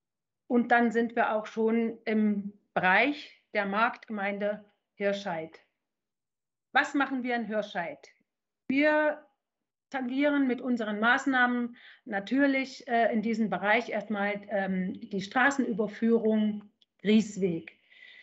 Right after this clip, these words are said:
Der Griesweg, ähm, muss auf, äh, auf der bahnrechten Seite, ähm, muss das Widerlager abgefangen werden,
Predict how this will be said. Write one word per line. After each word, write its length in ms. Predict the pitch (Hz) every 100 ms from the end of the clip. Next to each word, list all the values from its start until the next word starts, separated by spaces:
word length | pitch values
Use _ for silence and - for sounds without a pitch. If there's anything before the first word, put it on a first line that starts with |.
| - -
Der 120 | 208
Griesweg, 760 | 233 294 320 - 294 302 302 -
ähm, 640 | 254 247 254 254 254 247 - _ _ _ _ _ _ _ -
muss 340 | 247 320 - -
auf, 400 | 233 233 - -
äh, 280 | - 214 208
auf 180 | 208 214
der 120 | 214
bahnrechten 720 | 202 185 175 190 254 - 196
Seite, 680 | 175 202 254 269 311 311 320 - - - -
ähm, 360 | 233 233 233 226 -
muss 220 | 247 254
das 160 | 214 208
Widerlager 640 | 240 254 220 190 160 -
abgefangen 680 | 262 - 311 294 294 285 269
werden, 520 | 269 277 285 285